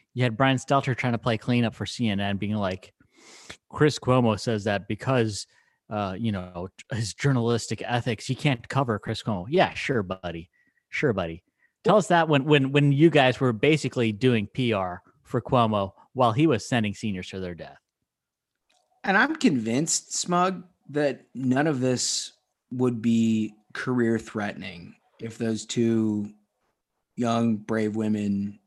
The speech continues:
Speaker 2: wouldn't have come out. Right?
Speaker 1: And, and, and you know what is, he, so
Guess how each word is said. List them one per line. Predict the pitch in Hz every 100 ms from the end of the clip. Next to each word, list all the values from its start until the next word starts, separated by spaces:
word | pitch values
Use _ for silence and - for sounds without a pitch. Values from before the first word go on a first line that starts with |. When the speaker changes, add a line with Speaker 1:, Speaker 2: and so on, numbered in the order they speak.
| _
Speaker 2:
wouldn't | - 117 110
have | 104 107
come | - 107
out. | 95 87 - _ _ _ _ _ _ _ _ _ _ _ _ _ -
Right? | 110 117 117 _ _ _
Speaker 1:
And, | - 170 -
and, | 190
and | 180 156
you | 185
know |
what | 254 214 190 -
is, | 156 123 - - 147 - - - _ _ _ _
he, | - 190 -
so | - 143 127